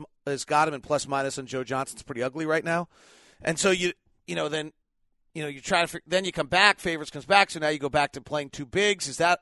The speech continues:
your identity? Then we kind of have not been elite defensively for a long time, and now Rudy's back, and we're still trying to fi-, it, it's just a weird,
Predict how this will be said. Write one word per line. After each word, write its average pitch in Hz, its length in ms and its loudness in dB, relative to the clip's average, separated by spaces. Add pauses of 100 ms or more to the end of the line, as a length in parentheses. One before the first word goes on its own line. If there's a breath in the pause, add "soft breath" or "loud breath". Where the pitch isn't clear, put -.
(100)
your 170 160 -4
identity? 160 500 -4 (380 soft breath)
Then 156 180 2
we 156 100 -6
kind 165 220 2
of 151 40 0
have 139 80 -6
not 147 240 2
been 156 120 -6
elite 139 260 -10
defensively 202 600 0
for 190 140 0
a 180 60 6
long 180 260 4
time, 170 500 4 (1000 soft breath)
and 139 400 -4 (100)
now 147 280 0
Rudy's 143 320 -6
back, 233 360 6
and 147 220 -6
we're 143 120 -10
still 160 220 -6
trying 147 200 -2
to - 20 -12
fi-, - 220 -8
it, 175 120 -6
it's 240 200 -4
just 440 200 4
a 139 60 4
weird, 151 480 0